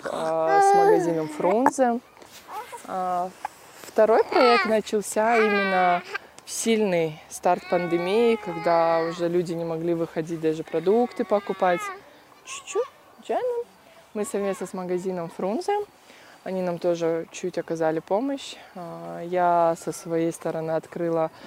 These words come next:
а, сбор средств на Эльсом кошелёк. Мы сделали контрольный закуп. А, также ещё компания на тот момент Вимбельдан.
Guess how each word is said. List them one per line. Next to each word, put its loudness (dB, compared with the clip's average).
а, -12
сбор 4
средств -2
на -6
Эльсом -2
кошелёк. 2
Мы -2
сделали 4
контрольный -2
закуп. 2
А, -2
также 0
ещё -6
компания -4
на -6
тот -8
момент -6
Вимбельдан. 0